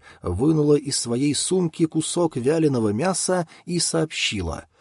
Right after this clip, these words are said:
«Я пойду поиграюсь с Молли». Затем превратилась в белого голубя, взмахнула крыльями и улетела из сада.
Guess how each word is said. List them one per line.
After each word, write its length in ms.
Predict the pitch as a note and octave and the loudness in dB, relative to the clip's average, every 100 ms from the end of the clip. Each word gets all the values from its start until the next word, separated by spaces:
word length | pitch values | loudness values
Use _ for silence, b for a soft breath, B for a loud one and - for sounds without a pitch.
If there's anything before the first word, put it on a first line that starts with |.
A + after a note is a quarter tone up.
| b b b | b b b
«Я 200 | B2+ F#3 | -4 0
пойду 460 | E3+ D3+ D3+ D#3 | 4 6 8 8
поиграюсь 640 | C3+ E3+ D#3+ C#3+ C#3 C3 - | 8 4 4 4 4 4 2
с 160 | - | 0
Молли». 640 | D#3 D#3 B2+ G2 F2+ E2+ - _ b | 4 4 4 2 -2 -6 -12 _ b
Затем 540 | - F#2 G2 - A3+ G#3 | -6 -2 -2 2 4 4
превратилась 720 | F#3+ E3 E3 - G#3+ F#3 - | 4 4 2 2 4 4 4
в 80 | B2 | 0
белого 440 | B2+ G3 F#3 F3 | 2 2 4 2
голубя, 640 | D#3+ G#3 D#3+ G#2+ F2+ D#2+ - b | 4 4 4 2 -2 -8 -12 b
взмахнула 640 | G#2 G2 G#2+ G#2+ C#3 C3+ A#2 | -6 -2 -2 -2 0 2 2
крыльями 720 | G#2 D#3 F3 D#3+ F3 F3 D#3+ b b | 0 -2 -2 0 0 0 -2 b b
и 100 | G#3 | 2
улетела 640 | F#3+ D#3 C3+ - G#2 A2 | 4 4 2 0 0 0
из 260 | A2+ A2 F#2+ | -2 -4 -4
сада. 680 | - - F2 D#2+ - E2 | -4 -6 -6 -8 -10 -16